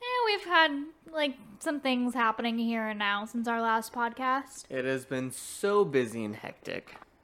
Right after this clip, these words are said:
Speaker 2: Yeah, what a, what a time to be alive. Twenty twenty-one, you know?
Speaker 1: <laughs> Anyway, you wanna tell them what we're gonna be talking about this week?
Speaker 2: Uh,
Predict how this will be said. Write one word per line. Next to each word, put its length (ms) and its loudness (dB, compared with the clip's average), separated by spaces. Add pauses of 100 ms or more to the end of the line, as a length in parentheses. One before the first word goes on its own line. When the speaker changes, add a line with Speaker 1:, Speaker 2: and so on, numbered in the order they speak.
(200)
Speaker 2:
Yeah, 280 2 (280)
what 140 2
a, 380 8 (120)
what 140 6
a 20 4
time 220 6
to 40 2
be 100 8
alive. 360 6
Twenty 240 2
twenty-one, 440 2
you 100 -4
know? 260 0 (500)
Speaker 1:
<laughs> 140 4 (1400)
Anyway, 360 6
you 120 6
wanna 180 8
tell 180 4
them 140 6
what 140 4
we're 140 4
gonna 140 2
be 120 -2
talking 260 2
about 180 2
this 200 0
week? 340 -4
Speaker 2:
Uh, 220 -4